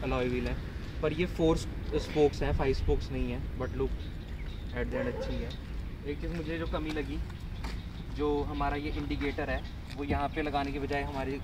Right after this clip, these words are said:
यहाँ पे होना चाहिए था, जो top models में आता है, क्योंकि यहाँ पे आता है indicator, but इस car में वहीं पे दिया गया है, even in the top model। ये top model car है petrol, Diesel उस time मिल नहीं रही थी क्योंकि तीन महीने की booking हो रही थी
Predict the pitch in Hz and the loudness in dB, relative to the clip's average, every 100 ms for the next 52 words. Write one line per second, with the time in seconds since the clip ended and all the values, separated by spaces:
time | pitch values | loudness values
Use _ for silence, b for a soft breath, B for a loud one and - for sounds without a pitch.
0 | - 139 135 147 135 135 131 120 - - | -2 -2 -2 -2 -2 -2 -4 -4 -4 -6
1 | - - - - 139 143 147 139 147 147 | -8 -8 -8 -4 -2 4 4 4 2 2
2 | 143 147 131 143 143 147 139 135 139 123 | 2 0 2 0 -2 -2 -2 0 0 0
3 | 135 127 123 120 127 - - 123 - - | -2 -2 -2 -2 -4 -4 -4 -2 -2 -2
4 | 147 - 147 135 135 135 131 143 131 131 | -2 2 2 2 0 0 -2 -2 0 0
5 | 123 139 139 135 143 139 139 131 120 120 | 2 0 -2 -2 -2 0 2 2 2 0
6 | 120 - - - - 147 156 147 156 160 | 0 -2 -4 -4 -2 6 6 8 4 4
7 | 160 143 139 147 - 131 - 131 - - | 6 6 6 4 4 2 2 -2 -2 -4
8 | - - - - 151 156 180 175 190 175 | -4 -4 -4 -2 0 2 2 2 0 2
9 | 170 175 170 170 165 170 156 151 151 147 | 0 0 -2 -2 -2 -2 0 0 0 0
10 | 143 147 135 147 139 123 120 | 0 0 0 2 2 2 -2